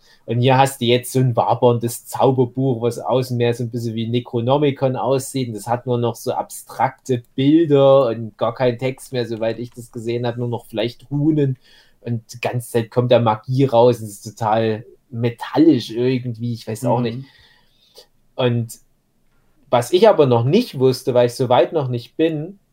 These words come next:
Speaker 1: bei den Runaways, da hab ich nur Staffel eins gesehen und es war sehr schwer, die erste Staffel überhaupt bis zu Ende durchzuhalten. Hab mit Staffel zwei angefangen, sehr früh kapituliert und in Staffel drei ist da aber auch wieder das Darkhold relevant.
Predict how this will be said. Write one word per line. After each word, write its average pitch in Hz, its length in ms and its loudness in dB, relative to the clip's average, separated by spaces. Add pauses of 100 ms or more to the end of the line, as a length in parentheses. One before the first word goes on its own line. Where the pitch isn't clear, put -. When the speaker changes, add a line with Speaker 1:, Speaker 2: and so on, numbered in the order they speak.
(760)
Speaker 1:
bei 120 320 2
den 120 320 -4
Runaways, 113 1200 -2 (320)
da 104 80 -8
hab 135 120 -2
ich 131 120 -10
nur 180 180 2
Staffel 175 360 2
eins 170 400 0
gesehen 101 400 -4
und 101 100 -8
es - 140 -12
war 123 100 0
sehr 180 400 4
schwer, 170 400 4
die 151 140 -2
erste 156 340 -2
Staffel 123 380 0
überhaupt 107 380 -2
bis - 200 -14
zu - 140 2
Ende 107 220 -6
durchzuhalten. 104 840 -6 (440)
Hab - 160 -2
mit 139 140 -8
Staffel 147 360 0
zwei - 420 0
angefangen, 151 720 -2
sehr 165 280 6
früh 156 480 -2
kapituliert 156 1000 0
und 147 140 -6
in 131 100 -4
Staffel 135 580 -2
drei 160 380 2
ist 156 440 -2
da - 100 6
aber 156 320 -2
auch 170 380 6
wieder 123 220 4
das 104 260 -4
Darkhold 101 680 -2
relevant. 104 760 -6